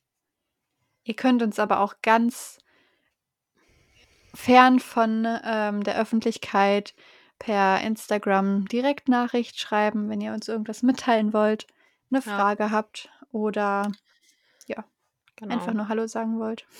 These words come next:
Speaker 1: <laughs>
Speaker 2: Falls ihr kein Instagram habt, schreibt bei TikTok. Falls ihr das nicht habt, könnt ihr uns auch 'ne Mail schreiben.
Speaker 1: Genau.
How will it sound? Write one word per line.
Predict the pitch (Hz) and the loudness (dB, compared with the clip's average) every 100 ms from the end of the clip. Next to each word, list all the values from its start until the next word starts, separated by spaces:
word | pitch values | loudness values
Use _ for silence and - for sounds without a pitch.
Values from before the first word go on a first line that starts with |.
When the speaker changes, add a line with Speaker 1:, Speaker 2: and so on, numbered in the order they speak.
| - | 4
Speaker 1:
<laughs> | 285 254 - - - _ - 302 | 6 6 -4 -12 -20 _ -20 -12
Speaker 2:
Falls | 196 - | -12 -12
ihr | |
kein | - 185 | -14 -12
Instagram | 185 202 - 180 175 175 | -12 -12 -12 -12 -12 -4
habt, | 214 - _ - - _ _ _ _ | -4 -4 _ -20 -20 _ _ _ _
schreibt | - 190 | -14 -12
bei | 180 | -12
TikTok. | - 262 - - 226 - _ | -10 -10 -10 -6 -6 -8 _
Falls | - 185 | -12 -10
ihr | 175 | -6
das | 202 - | -6 -6
nicht | 196 - | -8 -4
habt, | 185 - | -4 -6
könnt | - 180 | -18 -12
ihr | 180 | -10
uns | 180 | -8
auch | 185 | -10
'ne | 196 | -6
Mail | 190 156 165 | -6 -4 -6
schreiben. | - - 175 156 196 - _ - | -8 -12 -14 -16 -18 -20 _ -12
Speaker 1:
Genau. | 370 277 196 208 | -2 -2 -2 -4